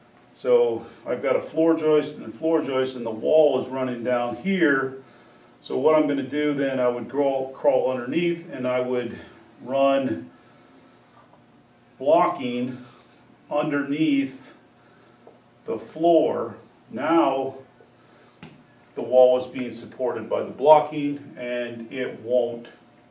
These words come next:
sag over time, okay? So putting in the joist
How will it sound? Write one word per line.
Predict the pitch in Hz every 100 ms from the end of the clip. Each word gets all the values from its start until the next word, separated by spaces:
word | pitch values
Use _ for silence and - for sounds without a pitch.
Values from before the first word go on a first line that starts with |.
| _ _
sag | - - - 110 101
over | 98 - -
time, | - 143 107 - - - _ _ - -
okay? | - 104 113 - - - - - -
So | - 120 107 104 - - - -
putting | 156 156
in | 156 151
the | 127 101
joist | - 156 170 160 -